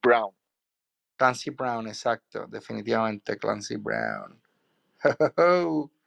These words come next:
Speaker 2: Cacho, mano, qué, qué brutal. Este, la bruja que sale,
Speaker 1: Ujú.
Speaker 2: esa fue la, la misma persona en el cual el primer episodio de Ahsoka que sale en Mandalorian en el season dos pelea con ella.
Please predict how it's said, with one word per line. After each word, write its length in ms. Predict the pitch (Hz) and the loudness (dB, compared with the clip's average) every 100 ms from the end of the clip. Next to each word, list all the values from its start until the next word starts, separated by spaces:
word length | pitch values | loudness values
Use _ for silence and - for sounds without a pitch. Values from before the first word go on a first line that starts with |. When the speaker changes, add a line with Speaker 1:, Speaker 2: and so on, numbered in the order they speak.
| _ _ _ _ | _ _ _ _
Speaker 2:
Cacho, 320 | - 101 - | -6 -6 -4
mano, 300 | 107 107 101 _ _ | -6 -6 -8 _ _
qué, 280 | 107 107 | -8 -8
qué 140 | - 110 | -6 -6
brutal. 400 | 113 113 107 113 _ - - _ - | -4 -2 -4 -4 _ -18 -18 _ -6
Este, 1000 | 127 123 - 143 127 123 120 113 110 _ _ _ _ _ _ - - _ _ | -4 -4 0 2 4 2 0 0 -4 _ _ _ _ _ _ -20 -20 _ _
la 460 | 127 131 131 127 123 | 0 4 6 6 4
bruja 540 | 127 147 170 131 123 _ _ _ _ _ | 0 -10 -8 -6 -8 _ _ _ _ _
que 200 | 120 117 | -12 -12
sale, 420 | - 123 143 131 | -6 -2 -2 -2
Speaker 1:
Ujú. 100 | 127 | -8
Speaker 2:
esa 200 | 117 143 | -8 -8
fue 220 | 135 143 147 | -8 -8 -4
la, 180 | 151 - 139 | -6 -8 _
la 160 | 120 | -10
misma 380 | 127 131 151 160 | -10 -8 -6 -6
persona 560 | 156 151 165 165 165 - _ _ - | -6 -8 -8 -8 -8 -12 _ _ -10
en 160 | 123 | -8
el 100 | 127 | -6
cual 200 | - 127 | -2 -2
el 80 | 123 | -2
primer 240 | - 123 127 | -8 -6 -6
episodio 380 | 151 - 156 | -6 -8 -6
de 120 | 160 156 | -4 -6
Ahsoka 420 | - 156 156 151 | -4 -6 -4 -6
que 120 | 135 | -6
sale 200 | - 143 | -4 -4
en 60 | 143 | -4
Mandalorian 640 | 143 143 139 139 143 143 | -6 -2 -2 0 -4 -6
en 80 | 135 | -8
el 60 | |
season 400 | 131 131 143 131 | -8 -8 -8 -6
dos 220 | 131 143 - _ _ _ _ _ | 0 0 -2 _ _ _ _ _
pelea 500 | - 123 113 131 139 | 2 2 4 4 2
con 240 | 131 120 117 | 0 -8 -6
ella. 380 | 127 123 107 | -8 -8 -10